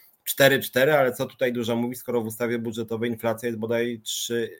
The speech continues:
i trzy chyba, jeśli dobrze pamiętam, więc to w ogóle jakiś absurd sobie wymyślili w tym budżecie.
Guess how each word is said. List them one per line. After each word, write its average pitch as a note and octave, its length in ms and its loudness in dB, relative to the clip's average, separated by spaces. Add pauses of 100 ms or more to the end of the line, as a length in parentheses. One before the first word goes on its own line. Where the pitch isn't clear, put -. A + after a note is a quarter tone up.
i A2 140 -8
trzy F#3+ 340 0
chyba, F2 320 -8
jeśli F2+ 220 -14
dobrze F#2 260 -8
pamiętam, F2+ 480 -10
więc F#2+ 200 -18
to G2 100 -20
w G#2+ 40 -6
ogóle A2+ 160 -2
jakiś - 180 -6
absurd G2 320 -8
sobie F2+ 260 -8
wymyślili F#2 420 -10
w - 40 -20
tym F2+ 160 -8
budżecie. F2+ 480 -4